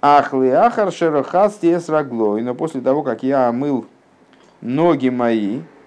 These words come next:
э, «азыгоб зихоб гевашн», э, «мильейс ми-, мислабиш бевейс амигдаш»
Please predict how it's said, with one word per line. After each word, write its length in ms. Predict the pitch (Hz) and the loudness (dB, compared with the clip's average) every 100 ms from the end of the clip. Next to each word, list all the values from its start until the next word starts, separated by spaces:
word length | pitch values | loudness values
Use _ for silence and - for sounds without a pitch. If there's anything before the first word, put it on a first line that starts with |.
| _ _ _ _ _ _ - - - - - - | _ _ _ _ _ _ -20 -20 -20 -20 -12 -2
э, 640 | 110 117 117 117 117 117 - - | 2 6 6 6 6 4 0 0
«азыгоб 680 | 139 131 127 113 131 196 185 | 2 2 0 -2 0 0 0
зихоб 360 | 156 175 180 | -2 -2 -2
гевашн», 580 | 156 139 123 98 95 90 98 _ _ _ | -2 2 4 4 0 -12 -14 _ _ _
э, 480 | - 113 113 117 113 - _ _ _ - | -2 2 4 2 0 -6 _ _ _ -12
«мильейс 800 | 139 147 156 147 127 147 175 165 | -6 -2 0 2 2 2 2 2
ми-, 160 | 139 123 | -2 -4
мислабиш 460 | 117 147 160 147 | -2 -2 0 -2
бевейс 320 | 127 139 143 | -2 -2 -2
амигдаш» 680 | 139 127 110 90 101 127 - | -4 -2 -4 -6 -8 -8 -16